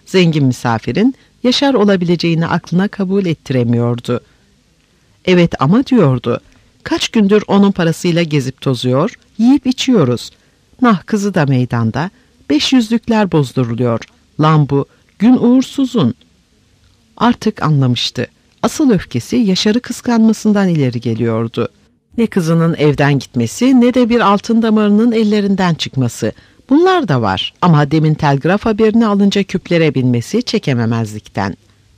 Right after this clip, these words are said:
Bizde bir terbiye vardır. Yaşça küçükler akrabadan büyük olanlarına saygıda kusur etmezler.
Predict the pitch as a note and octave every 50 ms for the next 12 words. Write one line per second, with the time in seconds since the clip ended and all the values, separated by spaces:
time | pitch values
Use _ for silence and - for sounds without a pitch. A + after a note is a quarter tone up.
0 | _ _ _ _ _ _ _ _ _ _ _ _ _ _ - C#4 D4+ D#4 - E4+
1 | E4 C#4+ D#4 D4+ - - B3+ B3 A3+ G#3+ G3 G#3 G3 E3+ C#3 C3 B2 A2+ G#2+ -
2 | - G#2+ G2+ - - _ _ _ _ - G3 G3 F#3 - - F3 E3 - - C#3
3 | - C3+ B2 - - C3+ E3+ A3 A3+ - - E3 - - E3 C#3+ D3+ D3 D3 D#3
4 | F#3 G#3+ A#3+ A#3 A#3+ A#3+ A#3+ - - G3+ G3 G3 F#3+ F#3+ F#3 F#3 F3+ F3 F3 G3
5 | A3 - - - G#3 G3 F#3 F3+ F3 F#3+ F3+ - - - - - F#3 F#3+ F3+ -
6 | - D#3 C#3 B2 A2 - A2+ G#2 G#2+ G#2